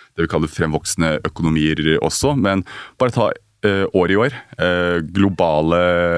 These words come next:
aksjer, eh, igjen valuta er også viktig faktisk her, men ta globale aksjer eller norske aksjer, det har steget kanskje med, ja,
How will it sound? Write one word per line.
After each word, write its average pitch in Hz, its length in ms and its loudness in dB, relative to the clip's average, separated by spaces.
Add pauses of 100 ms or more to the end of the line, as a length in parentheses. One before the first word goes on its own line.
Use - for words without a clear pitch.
(540)
aksjer, 127 360 -2 (440)
eh, 71 240 -2 (180)
igjen 98 220 2
valuta 95 340 0
er 85 60 0
også 87 140 -2
viktig 80 180 -2
faktisk 80 240 -2
her, 117 120 0 (420)
men 104 100 0
ta 113 100 2
globale 98 360 2
aksjer 98 160 0
eller 98 100 4
norske - 220 -4
aksjer, 117 180 0
det 107 80 2
har 95 80 -2
steget 80 300 0
kanskje 85 260 0
med, 78 720 0 (240)
ja, - 140 -8